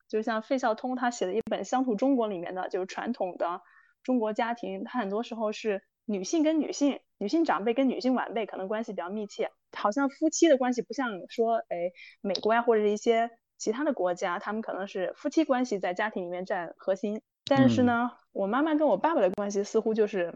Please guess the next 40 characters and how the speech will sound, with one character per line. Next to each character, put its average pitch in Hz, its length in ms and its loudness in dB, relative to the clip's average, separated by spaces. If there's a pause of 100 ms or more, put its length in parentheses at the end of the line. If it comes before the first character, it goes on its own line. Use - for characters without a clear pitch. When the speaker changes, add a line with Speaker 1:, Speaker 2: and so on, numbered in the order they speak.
(120)
Speaker 1:
更 233 160 -2
多 233 100 2
的 208 80 2
是 196 200 -2
两 175 160 -6
个 190 80 -2
人 190 160 -2
在 180 140 0
一 185 80 0
起 - 200 -8
哈， 165 320 -10
就 185 140 -4
是 170 440 -6
结 - 140 -2
婚 208 360 -4
生 202 260 -4
子， - 320 -10 (440)
然 190 200 -4
后 214 120 4
他 170 160 0
可 - 120 -2
能 190 100 -4
跟 254 140 6
我 226 120 6
关 214 200 0
系 220 280 4
会 - 160 2
更 214 200 0
亲 220 260 2
密， 196 180 0 (480)
跟 285 140 6
我 - 80 6
爸 330 160 0
的 262 60 2
关 190 180 0
系 190 100 0
就 185 120 0
很 - 180 -6
一 175 60 -2
般。 170 260 -8